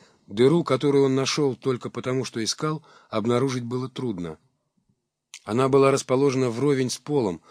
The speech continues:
сразу за уступом подвальной стены, в переходе настолько коротком, что никому бы не пришло в голову, что здесь может быть ещё какой-то выход. Лаз был узким, шёл горизонтально, но заворачивал под прямым углом в метре от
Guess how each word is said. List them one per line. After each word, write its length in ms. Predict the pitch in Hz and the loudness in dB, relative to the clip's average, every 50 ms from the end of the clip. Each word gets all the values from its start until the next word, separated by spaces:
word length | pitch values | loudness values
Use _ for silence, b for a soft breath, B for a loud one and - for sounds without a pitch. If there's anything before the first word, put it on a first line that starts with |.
| B B B B B B B | B B B B B B B
сразу 440 | - - - 135 143 139 127 123 117 | -8 -4 0 2 2 4 2 2 -2
за 120 | 110 123 | -2 -2
уступом 440 | 123 120 - - - 135 - 123 110 | -4 -4 -4 -4 -6 -6 -6 -8 -6
подвальной 480 | - 117 110 113 123 123 120 120 113 104 | -6 -4 -2 0 0 2 2 0 -2 -4
стены, 380 | - - 131 131 127 117 98 | -4 -4 -4 -4 -2 -2 -4
в 100 | - - | -6 -8
переходе 440 | - 110 104 98 - - 127 113 107 | -10 -10 -10 -8 -6 -6 -4 -2 -2
настолько 520 | 107 110 - - 127 117 107 - 110 98 b b b b b | -4 -4 -4 -4 -6 -6 -6 -6 -10 -12 b b b b b
коротком, 580 | - 113 120 143 156 156 - - 101 92 - b b b b b b b b | -2 2 2 2 2 2 -2 -8 -10 -10 -10 b b b b b b b b
что 180 | b - - 127 | b -6 -2 0
никому 320 | 123 120 - 139 139 147 | 0 2 2 2 2 2
бы 120 | 147 139 139 | 2 2 0
не 80 | 135 | 0
пришло 300 | 117 135 127 - - 147 | 0 -2 -4 -2 -2 -4
в 80 | 131 123 | -4 -4
голову, 300 | 123 139 147 131 110 98 | -2 -2 0 0 0 -2
что 160 | - - 113 | -4 -6 -6
здесь 240 | 104 98 123 110 - | -6 -4 -4 -6 -4
может 220 | 120 123 117 110 | -4 -6 -6 -6
быть 180 | 110 113 113 - | -6 -8 -8 -8
ещё 260 | 110 101 - - 123 | -6 -6 -6 -6 -6
какой-то 400 | - 107 98 - 107 95 - 107 | -6 -8 -8 -6 -6 -6 -4 -4
выход. 400 | 98 101 92 - - 87 - - _ b b b b b b b b b b b b b b | -4 -4 -6 -6 -10 -16 -18 -20 _ b b b b b b b b b b b b b b
Лаз 260 | 101 120 135 135 113 | 0 2 2 2 2
был 240 | 104 101 104 95 - | 2 0 0 0 0
узким, 480 | - 127 139 135 - - - 139 127 - b b b b b b | -4 -6 -4 -4 -4 -4 -4 -6 -6 -8 b b b b b b
шёл 240 | - - - 147 143 | -8 0 2 2 2
горизонтально, 800 | 123 110 107 104 92 104 104 104 - - 139 139 139 131 127 117 B B B B B B B | 4 2 2 2 2 2 0 0 0 0 0 2 2 0 -2 -4 B B B B B B B
но 180 | 107 120 143 | 0 2 2
заворачивал 600 | 135 135 135 135 135 147 147 - - 135 131 120 | 2 4 4 4 4 4 2 2 0 -2 -4 -4
под 160 | - - 117 | -4 -8 -10
прямым 340 | - - 123 120 127 123 117 | -6 -4 -2 -2 -2 -2 -2
углом 320 | 113 107 117 131 135 123 107 | -2 -2 -2 -4 -4 -4 -4
в 80 | 98 | -2
метре 320 | 117 123 123 110 113 117 | 0 -2 -2 -2 -4 -6
от 60 | 113 | -6